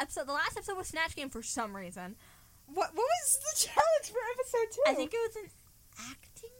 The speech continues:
Speaker 2: Yes, it was the acting challenge. It was, uh, w-, w-, what, what does heaven look like to gay people?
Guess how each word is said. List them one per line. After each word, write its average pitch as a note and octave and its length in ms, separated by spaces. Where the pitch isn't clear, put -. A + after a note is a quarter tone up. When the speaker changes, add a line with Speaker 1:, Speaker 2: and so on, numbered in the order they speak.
Speaker 2:
Yes, G4 320
it G4+ 60
was F4 120
the G4+ 60
acting E4+ 200
challenge. F4 260
It E4+ 80
was, D#4 140
uh, D4+ 240
w-, C4+ 340
w-, C4 240
what, C#4+ 220
what C4+ 120
does D4+ 120
heaven C#4 180
look C4 120
like C#4 100
to C4 80
gay A#3 180
people? A3+ 240